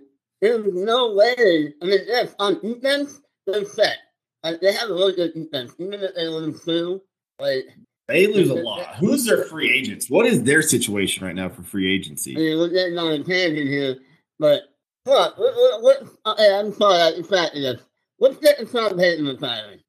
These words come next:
Speaker 2: Hold on. I, I mean, now, this is one quick second. They're here for the twenty twenty-two N F L season. Chris Godwin, J P P, Ryan Jensen, Ndamukong Suh, Gronkowski, William Golston, Leonard Fournette, A-, O J Howard,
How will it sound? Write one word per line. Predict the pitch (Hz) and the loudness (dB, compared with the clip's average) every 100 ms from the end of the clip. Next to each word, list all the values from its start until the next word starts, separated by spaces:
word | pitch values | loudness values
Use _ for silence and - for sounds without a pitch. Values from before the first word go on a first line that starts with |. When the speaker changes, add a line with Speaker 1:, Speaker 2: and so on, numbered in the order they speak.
| _ - | _ 2
Speaker 2:
Hold | 170 151 | 4 4
on. | 143 160 165 | 2 0 2
I, | |
I | 175 | 2
mean, | 170 | 2
now, | 170 180 170 - | 2 0 -2 -6
this | - 151 - | -8 -4 -4
is | 143 - | -4 -8
one | 127 131 113 | -4 -2 0
quick | 107 | -2
second. | - 87 85 | -2 -8 -6
They're | 113 147 | 0 2
here | 131 117 117 | 2 0 -4
for | 131 | -4
the | 131 | -2
twenty | 180 233 | 2 2
twenty-two | 208 190 170 170 160 - - | 4 2 2 -2 -2 -4 -6
N | 151 143 | -4 -2
F | |
L | 143 | -2
season. | 135 131 110 95 - - - - - _ _ - | -4 -4 -6 -8 -18 -16 -10 -10 -12 _ _ 2
Chris | 196 202 | 2 4
Godwin, | 208 180 156 151 120 | 4 4 2 -4 -6
J | 123 170 170 | 0 2 2
P | 170 170 | -2 -8
P, | - 170 147 120 | -6 0 0 0
Ryan | 110 139 156 147 | 0 0 0 -4
Jensen, | 135 151 147 - 131 110 | -2 -2 0 -4 -4 -6
Ndamukong | 117 143 147 147 143 | -4 -2 -2 -2 -6
Suh, | 131 151 139 107 | -4 -2 0 -2
Gronkowski, | 127 127 120 147 151 - 135 117 | -6 -6 -2 0 0 -2 -6 -4
William | 131 139 131 | -4 -6 -6
Golston, | 139 139 135 127 117 | -2 -2 -2 -6 -8
Leonard | 127 120 | -10 -10
Fournette, | 123 127 120 117 | -8 -6 -6 -6
A-, | 117 113 - | -4 -6 -8
O | 107 | -10
J | 107 110 113 | -6 -4 -2
Howard, | 135 131 110 | 0 0 -2